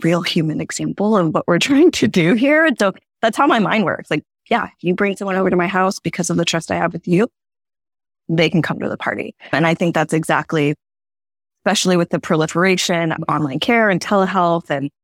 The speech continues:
there's definitely some scrutiny and skepticism around it, especially as you're looking to perhaps targeting older audiences. There are bad actors in certain situations, and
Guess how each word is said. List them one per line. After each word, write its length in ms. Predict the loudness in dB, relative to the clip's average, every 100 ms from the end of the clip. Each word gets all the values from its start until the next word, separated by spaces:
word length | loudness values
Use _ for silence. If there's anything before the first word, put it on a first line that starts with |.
| _ -4
there's 260 | -2 0
definitely 600 | 0 0 0 0 0 0
some 640 | 0 -2 0 -2 -4 -6 -10 _ _ -10
scrutiny 540 | -2 2 2 2 2
and 120 | 0
skepticism 600 | -2 -2 -2 -4 -2 0
around 320 | 0 2 2 2
it, 200 | 0 -2
especially 600 | -2 -2 0 0 2 0
as 200 | 0 0
you're 120 | 0
looking 300 | 0 -2 -4
to 120 | -4
perhaps 420 | -6 -4 -2 -2
targeting 480 | -2 -2 -2 -4 -6 -12 _ _ _ 0
older 360 | 2 2 2
audiences. 920 | 2 2 2 0 -2 -2 0 -2 -4 -10 _ _
There 140 | 0 2
are 140 | 2
bad 220 | 0 0
actors 440 | 0 -2 -2 -2 -2
in 120 | -2
certain 300 | 0 0 0
situations, 800 | -2 -2 0 0 -2 -4 -4 -2
and 220 | 0 -2